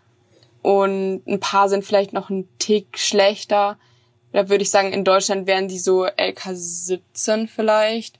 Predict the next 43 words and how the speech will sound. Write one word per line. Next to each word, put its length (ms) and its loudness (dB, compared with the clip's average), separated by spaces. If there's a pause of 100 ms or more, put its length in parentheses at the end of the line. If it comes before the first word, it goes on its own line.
(640)
Ähm, 680 0 (180)
ja, 480 0
ungefähr 440 0
so 180 2
von 200 -10
dem 120 -4
Niveau 340 2
her, 120 -6
von 120 0
den 140 0
Mädchen. 320 0
Und 160 -4
die 100 -4
Jungs 420 2
sind 200 2
nochmal 300 2
richtig 480 -4
viel 400 0 (800)
besser, 380 0
würde 160 0
ich 100 -4
sagen. 480 0 (360)
Da 100 6
habe 80 4
ich 120 -2
auch 120 2
von 140 2
dem 120 0
amerikanischen 560 0
System 220 0
wieder 160 4
keine 300 2
Ahnung, 200 0
wie 120 -10
das 180 0
da 160 4
gesagt 380 -4
wird, 180 -2 (600)
aber, 640 2 (160)
ähm, 640 0 (100)
die 520 -2 (180)
deutschen 500 2
Jungs 640 -2